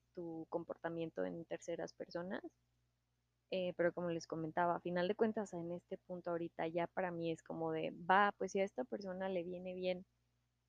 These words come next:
escribirme y hacer su cierre, pues es su propio proceso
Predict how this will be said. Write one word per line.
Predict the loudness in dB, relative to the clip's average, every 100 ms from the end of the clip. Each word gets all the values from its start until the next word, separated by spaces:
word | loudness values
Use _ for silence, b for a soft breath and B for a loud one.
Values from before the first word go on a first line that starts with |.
| _ _ _ _ _
escribirme | -6 -4 -4 0 0 0 0
y | 0
hacer | -2 -4 -8
su | -8
cierre, | -6 -2 -2 0 -4 -4
pues | -6 -2
es | -2
su | -2
propio | -4 -6 -6
proceso | -8 -10 -6 -4 -2 -4